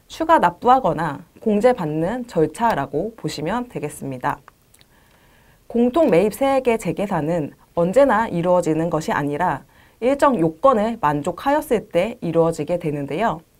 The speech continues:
일단 공통 매입 세액의 자산으로서는 감가상각 자산이 그 대상이 되게, 되겠습니다. 예를 들어 임차료와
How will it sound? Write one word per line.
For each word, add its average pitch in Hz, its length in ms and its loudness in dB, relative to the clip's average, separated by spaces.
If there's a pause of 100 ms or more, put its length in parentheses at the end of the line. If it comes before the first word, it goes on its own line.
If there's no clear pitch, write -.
(540)
일단 254 480 2
공통 202 480 0
매입 170 280 2
세액의 254 640 2 (160)
자산으로서는 160 1080 -2 (220)
감가상각 208 720 0
자산이 196 720 -4
그 - 160 -4
대상이 156 420 -6
되게, 156 220 -4 (180)
되겠습니다. 151 720 -6 (720)
예를 190 260 4
들어 196 360 2 (320)
임차료와 202 720 0